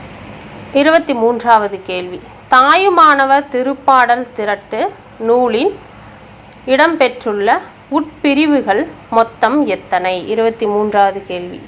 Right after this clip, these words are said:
தாயுமானவர் திருப்பாடல் திரட்டு நூலில் இடம்பெற்றுள்ள உட்பிரிவுகள் மொத்தம் எத்தனை? விடை, ஐந்து உட்பிரிவுகள்,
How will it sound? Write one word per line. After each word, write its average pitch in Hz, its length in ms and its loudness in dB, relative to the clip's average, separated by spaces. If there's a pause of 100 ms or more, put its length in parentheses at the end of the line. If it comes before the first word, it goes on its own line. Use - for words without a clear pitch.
தாயுமானவர் 262 920 2
திருப்பாடல் 226 800 0
திரட்டு 196 420 -6
நூலில் 208 500 -6 (500)
இடம்பெற்றுள்ள 294 840 0
உட்பிரிவுகள் 254 840 -4
மொத்தம் 226 520 -6
எத்தனை? 185 580 -6 (440)
விடை, 240 480 2
ஐந்து 330 500 2
உட்பிரிவுகள், 220 840 -6